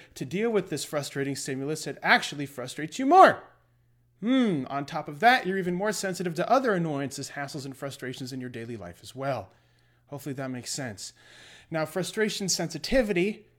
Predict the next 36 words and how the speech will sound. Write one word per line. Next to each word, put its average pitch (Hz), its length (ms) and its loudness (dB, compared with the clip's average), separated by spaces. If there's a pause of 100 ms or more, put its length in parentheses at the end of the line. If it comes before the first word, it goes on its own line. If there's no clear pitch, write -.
(360)
may 196 220 2
manifest 180 640 0
as 170 80 -4
something 165 300 -4
like 170 240 -2 (200)
irritability. 170 680 6 (800)
If 147 140 -6
you 151 60 -4
stay 214 260 4
up 185 140 2
too 240 160 -2
long 240 300 6
watching 233 320 4
a 220 40 4
movie, 320 560 6 (380)
okay? 233 300 4 (320)
If - 80 -12
you 180 60 -4
stay 269 280 4
up 269 120 6
too 285 180 2
long 277 280 4
watching 277 300 2
a 294 40 2
movie, 190 460 4 (1120)
what 196 80 -4
kind 226 180 0
of 208 100 -2
things 180 300 -2
might 147 180 -4
happen? 110 440 -8
<laughs> - 60 -20 (880)
Okay, 175 280 0 (100)
you 170 100 -2
might 170 280 0
oversleep 156 680 -4